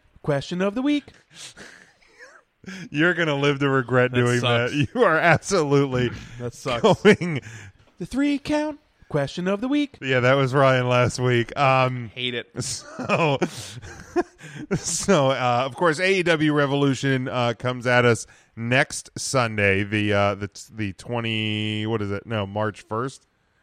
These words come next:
Speaker 2: Or no, it's, they do Saturday night, so it's February twenty-ninth.
Speaker 1: It's S A T U R D A Y night.
Speaker 2: Is that why N X T by themselves moved to Sunday?
Speaker 1: Maybe.
Speaker 2: Because A E Ws are on, uh, Saturday night?
Speaker 1: Petty as shit. Screwed my weekend up.
Speaker 2: Um, but, uh, so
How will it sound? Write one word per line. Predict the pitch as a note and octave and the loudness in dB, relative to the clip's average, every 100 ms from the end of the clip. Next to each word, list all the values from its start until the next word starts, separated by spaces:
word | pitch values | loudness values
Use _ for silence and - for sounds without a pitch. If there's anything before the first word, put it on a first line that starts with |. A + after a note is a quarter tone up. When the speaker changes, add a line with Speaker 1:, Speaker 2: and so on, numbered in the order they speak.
| - | -2
Speaker 2:
Or | |
no, | C3+ A#2+ | 2 2
it's, | A#2 | 0
they | C3+ | -2
do | C3+ C#3 | 0 0
Saturday | D3+ C#3 B2 | 2 0 0
night, | A2 G2+ G2+ | -2 -4 -6
so | |
it's | F#2+ G#2+ - - | -12 -16 -12 -6
February | B2 A#2+ A2+ | -4 -4 -6
twenty-ninth. | - A#2 G2+ - E2 | -8 -10 -6 -6 -4
Speaker 1:
It's | |
S | D#3 D3+ E3 | -2 0 0
A | C#3 | -2
T | - - | -4 -6
U | E3 D3+ C#3 | 0 2 2
R | B2+ | 0
D | B2 - D3 C#3+ | -4 -6 -2 -2
A | C3 | -2
Y | B2+ B2 A#2+ | -4 -4 -6
night. | A#2+ C3 A#2+ A2 - | -6 -4 -6 -8 -8
Speaker 2:
Is | B2 | 2
that | E3 F3+ E3+ | 4 4 2
why | F3 G3+ G#3+ A#3+ _ _ - | 0 0 -2 -6 _ _ -6
N | E3 | -4
X | F3+ - - | -4 -8 -4
T | F#3 E3+ F3 - - | 0 0 -2 -6 -8
by | A#2+ D#3 | 0 2
themselves | D3+ D3+ - D3 D3+ E3 | 2 -2 -2 0 0 0
moved | D3+ D#3 D#3 | -2 -6 -6
to | |
Sunday? | C#3+ D#3+ D#3+ E3+ D#3 | -8 -8 -6 -6 -2
Speaker 1:
Maybe. | A#2+ B2 D3+ C#3 C#3 E3 - - | 0 0 0 -2 -4 -8 -14 -4
Speaker 2:
Because | C3 C3+ B2+ A#2+ | -4 -2 -2 2
A | B2+ B2+ | 2 2
E | |
Ws | A#2+ B2 B2+ C3 B2+ | 4 2 2 -2 0
are | B2+ B2 | 0 0
on, | B2 B2 | 0 -2
uh, | A#2+ A#2+ | -2 -2
Saturday | A#2 B2+ B2 B2 | -2 -4 -2 -4
night? | A#2+ C3+ | -4 -4
Speaker 1:
Petty | E3 B2 | -4 -8
as | |
shit. | - E3 D#3+ - | -8 -6 -6 -8
Screwed | - D3+ C#3+ | -12 -10 -8
my | D3 | -8
weekend | C3 - A2 A2 | -10 -12 -14 -2
up. | A#2+ | 4
Speaker 2:
Um, | A#2 A2 G#2 G#2 - | 6 6 2 -2 -2
but, | C3+ B2+ A#2 | 0 0 0
uh, | C#3 B2+ B2 B2 | 0 2 2 -2
so | - D3+ C3 C3+ | -2 2 2 0